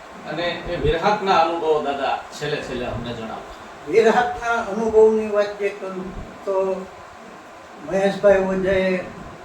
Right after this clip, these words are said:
Speaker 2: નીડરતાથી લખ્યું છે એટલું જ વાત નહીં, પણ લોકોની વાચા આપવામાં આંદોલનથી માંડીને કરવામાં ઘોડાગાડી આંદોલન હોય કે લોકો માટેનું સત્યાગ્રહનું હોય, એમાં પણ અગ્રેસર એને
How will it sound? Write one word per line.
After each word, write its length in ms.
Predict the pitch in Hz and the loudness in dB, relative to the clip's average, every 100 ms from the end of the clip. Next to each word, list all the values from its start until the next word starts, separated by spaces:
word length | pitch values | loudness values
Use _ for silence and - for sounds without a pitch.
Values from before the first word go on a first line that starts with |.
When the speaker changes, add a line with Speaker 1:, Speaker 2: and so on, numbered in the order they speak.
| - - - - - - - - - | -18 -18 -18 -20 -20 -18 -20 -18 -8
Speaker 2:
નીડરતાથી 680 | 147 175 208 208 208 196 202 | -6 -2 0 0 0 0 -2
લખ્યું 500 | 160 165 170 208 196 | -4 -4 -4 -6 -4
છે 60 | 196 | -4
એટલું 400 | 175 175 196 185 | -6 -6 -6 -4
જ 40 | |
વાત 200 | 185 185 | -6 -6
નહીં, 200 | 185 175 | -6 -6
પણ 60 | 165 | -6
લોકોની 560 | 139 160 196 202 202 160 | -6 -6 -2 -2 0 0
વાચા 380 | 160 - 208 | 0 2 2
આપવામાં 580 | 185 180 - 196 190 196 185 185 - - - - - - - | 2 2 0 -2 0 -2 -2 -4 -8 -18 -18 -18 -20 -14 -8
આંદોલનથી 1000 | 175 - 208 202 202 - 202 - - 170 | 2 6 6 6 2 -4 -8 -10 -6 -2
માંડીને 380 | 180 185 185 185 | -2 -2 -2 -4
કરવામાં 520 | 190 180 190 185 180 | -4 -2 -2 -2 -4
ઘોડાગાડી 680 | - 160 185 180 180 185 170 | -4 2 2 4 2 4 2
આંદોલન 480 | 185 170 180 165 147 | 2 0 0 0 -2
હોય 180 | 139 135 - - - - - - - - - - - - | -2 -6 -12 -18 -18 -18 -18 -18 -18 -18 -16 -14 -10 0
કે 360 | 190 190 190 - 160 160 | 4 6 4 0 -6 -4
લોકો 240 | 196 202 | -2 0
માટેનું 600 | 190 185 185 185 185 185 175 - - - - | 2 0 0 -2 0 0 -2 -10 -16 -16 -10
સત્યાગ્રહનું 760 | 185 - 226 202 180 165 160 135 | -10 2 6 6 2 -2 -2 -6
હોય, 300 | 127 - 175 | -8 -8 -6
એમાં 260 | 185 190 | -6 -6
પણ 80 | 190 | -6
અગ્રેસર 840 | - - 175 190 202 196 190 170 170 | -10 -12 -10 -2 -2 -2 -6 -6 -6
એને 260 | 175 160 | -6 -8